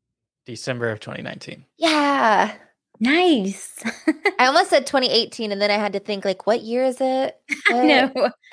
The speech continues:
Speaker 3: What day is it? <laughs>
Speaker 1: So if it doesn't open by the end of this year, it'll be a full two years with no train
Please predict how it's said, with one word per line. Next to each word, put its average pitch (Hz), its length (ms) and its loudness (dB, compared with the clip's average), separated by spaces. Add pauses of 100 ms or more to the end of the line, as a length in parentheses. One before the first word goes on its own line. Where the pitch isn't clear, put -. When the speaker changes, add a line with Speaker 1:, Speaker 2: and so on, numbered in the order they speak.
(120)
Speaker 3:
What 330 180 2
day 240 220 4
is 311 160 2
it? 330 320 4
<laughs> 381 720 2 (400)
Speaker 1:
So 143 240 2
if 135 100 0
it 147 120 2
doesn't 175 380 4
open 180 420 0
by 165 120 4
the 165 100 0
end 170 120 0
of 160 80 2
this 160 180 -2
year, 165 160 4
it'll 120 100 2
be 120 140 0
a 113 60 2
full 135 380 2
two 139 220 -2
years 123 480 4
with 110 140 -6
no 113 160 -2
train 113 520 0